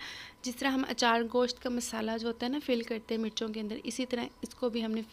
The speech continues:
फिल कर लेना है मिर्चों के अंदर। हल्का हल्का लगाएं, I think मैंने थोड़ा ज़्यादा लगा लिया था, मुझे आइडिया नहीं था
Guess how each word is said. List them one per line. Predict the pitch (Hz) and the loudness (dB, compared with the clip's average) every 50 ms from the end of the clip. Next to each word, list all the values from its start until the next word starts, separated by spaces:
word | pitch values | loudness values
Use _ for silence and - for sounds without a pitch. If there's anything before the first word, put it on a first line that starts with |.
| - - | -6 -4
फिल | 226 220 214 | -4 -4 -2
कर | - 226 226 214 | -4 -4 -4 -4
लेना | 214 214 214 214 | -2 -2 -2 -2
है | 226 220 | -2 -2
मिर्चों | 214 202 - 254 262 | -4 -4 -2 -2 -2
के | 254 277 277 | 0 2 2
अंदर। | 262 254 277 277 269 - - - - - - - | 2 4 2 0 0 -4 -10 -10 -12 -12 -4 2
हल्का | 262 262 254 254 277 | 4 4 4 6 4
हल्का | 277 277 285 285 | 2 4 4 2
लगाएं, | 277 269 262 254 254 254 247 | 2 2 2 2 2 2 0
I | 247 | 0
think | - 262 262 | 0 0 0
मैंने | 254 247 247 240 | 0 0 0 0
थोड़ा | 254 247 247 | 0 0 0
ज़्यादा | 247 240 226 214 214 - 240 | 0 0 0 -2 0 -2 0
लगा | 247 254 233 233 214 214 | 0 0 0 0 0 0
लिया | 208 214 226 | -2 -2 -2
था, | - 240 | -2 -2
मुझे | 233 220 247 - - | -4 -4 -4 0 0
आइडिया | 233 214 208 214 220 262 277 | 2 2 2 2 2 4 4
नहीं | 269 269 254 240 | 4 2 2 0
था | 247 262 285 | 0 0 0